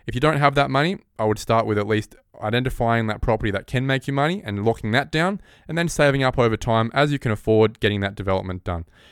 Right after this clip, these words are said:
As long as you've purchased a property at the right price where you can demonstrate that profit's there, it's sitting there for you to, to realise when you can afford it. Guys, thanks a lot for your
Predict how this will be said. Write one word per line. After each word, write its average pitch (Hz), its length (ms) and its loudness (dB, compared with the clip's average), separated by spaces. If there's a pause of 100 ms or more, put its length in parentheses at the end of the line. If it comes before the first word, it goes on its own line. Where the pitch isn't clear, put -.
(120)
As 113 120 -4
long 165 140 2
as 151 100 -2
you've 135 120 -2
purchased 127 360 0
a 101 60 -2
property 113 320 0
at 101 60 0
the 101 80 -4
right 127 240 2
price 117 360 2
where 107 100 -2
you 107 40 -2
can 104 140 -8
demonstrate 113 500 -2
that 104 160 -8
profit's - 380 -6
there, 143 260 2 (360)
it's 110 120 -8
sitting 139 280 0
there 120 120 2
for 123 260 2
you 120 60 4
to, 110 220 2
to 113 140 -4
realise 143 520 2
when 110 240 0
you 104 60 -2
can 104 120 -4
afford 87 300 -6
it. - 80 -12 (600)
Guys, 151 280 4
thanks 156 260 0
a 156 40 2
lot 147 160 2
for - 60 -6
your 127 300 6